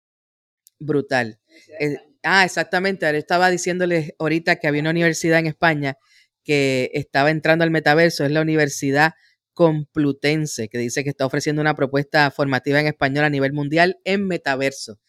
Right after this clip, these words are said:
Y eso está brutal. Esta universidad es de Ma-, de Madrid. Qué cosa tan épica, ¿verdad? Así que, bueno, ya vemos que las universidades están, eh, comenzando a innovar en esta nueva tecnología y tú no debes ser la última persona. Debes,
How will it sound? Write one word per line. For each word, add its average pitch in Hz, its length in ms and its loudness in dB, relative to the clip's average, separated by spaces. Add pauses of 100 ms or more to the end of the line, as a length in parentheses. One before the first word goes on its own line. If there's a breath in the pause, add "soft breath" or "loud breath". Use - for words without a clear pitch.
(260 soft breath)
Y 143 180 -4
eso 170 400 -4 (400)
está 156 420 0
brutal. 160 440 2
Esta 170 500 2
universidad 151 640 0
es 151 100 -6
de 160 120 0
Ma-, 143 260 -2
de 143 160 -4
Madrid. 135 480 -2 (1080)
Qué 131 140 -10
cosa 156 240 -2
tan 165 200 2
épica, 165 320 -2
¿verdad? 131 280 0
Así 131 200 -8
que, 175 160 0
bueno, 190 240 2
ya 156 140 2
vemos 180 240 -2
que 208 100 0
las 185 120 2
universidades 151 600 2
están, 190 460 -2 (580)
eh, 135 320 -2
comenzando 147 960 -2 (1120)
a 160 120 0
innovar 151 480 0
en 165 100 -4
esta 160 200 -4
nueva 175 220 0
tecnología 175 720 -2
y 143 140 -4
tú 175 200 -2
no 160 140 0
debes 147 260 0
ser 165 260 -2
la 156 160 2
última 143 360 -4
persona. 143 420 -2
Debes, 139 300 -4